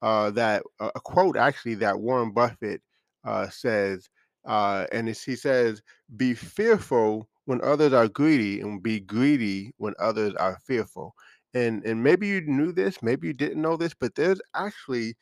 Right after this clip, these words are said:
something called the fear or greed index,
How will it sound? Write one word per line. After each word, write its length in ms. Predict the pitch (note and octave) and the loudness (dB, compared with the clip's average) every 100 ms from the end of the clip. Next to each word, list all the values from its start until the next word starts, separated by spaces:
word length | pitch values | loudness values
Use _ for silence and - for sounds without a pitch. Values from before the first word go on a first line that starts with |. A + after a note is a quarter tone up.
| _ _ _ | _ _ _
something 380 | D3 C3+ C3 | -4 -2 -2
called 380 | B2 C3 A#2 A2 | 0 2 2 2
the 120 | G#2+ | -2
fear 500 | G2+ - - D#3 D#3+ | -6 -8 2 4 4
or 280 | E3 - A2+ | 2 4 2
greed 560 | - A#2+ C#3 B2+ G#2 - - | 2 0 2 2 -2 -8 -4
index, 720 | A2+ G2+ F#2+ - - - | -2 0 -2 -2 -6 -20